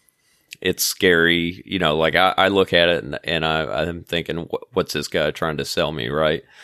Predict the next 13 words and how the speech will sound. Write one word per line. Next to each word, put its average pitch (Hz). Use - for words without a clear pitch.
Uh, 92
but 90
I 117
think 135
he 113
does 107
give 98
a 92
lot 90
of 87
information, 85
and 85
he, 80